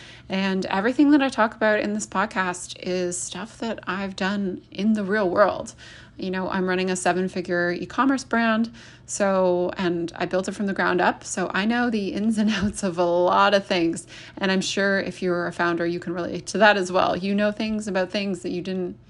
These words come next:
you wish you didn't know about, <laughs> but you do, because somebody had to fix that one piece of code on the website at midnight or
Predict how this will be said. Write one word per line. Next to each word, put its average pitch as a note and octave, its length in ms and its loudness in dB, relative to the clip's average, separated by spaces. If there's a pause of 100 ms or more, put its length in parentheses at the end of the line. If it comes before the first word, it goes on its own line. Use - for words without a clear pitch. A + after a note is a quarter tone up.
(360)
you A3 120 -2
wish A#3 180 2
you A3 60 -2
didn't G#3 160 0
know F#3+ 160 4
about, F3 340 2 (180)
<laughs> - 140 4
but C4+ 240 4
you A#3+ 140 8
do, F#3+ 400 6 (400)
because F#3+ 260 0
somebody G3 280 0
had F#3+ 180 0
to F3+ 80 -4
fix - 260 -4
that F#3 220 0
one F#3+ 180 0
piece F#3+ 240 -6
of F3+ 100 -8
code F#3+ 400 0
on - 140 -4
the E3+ 240 -4
website F3 540 -2
at - 100 -4
midnight - 540 -6
or - 320 -6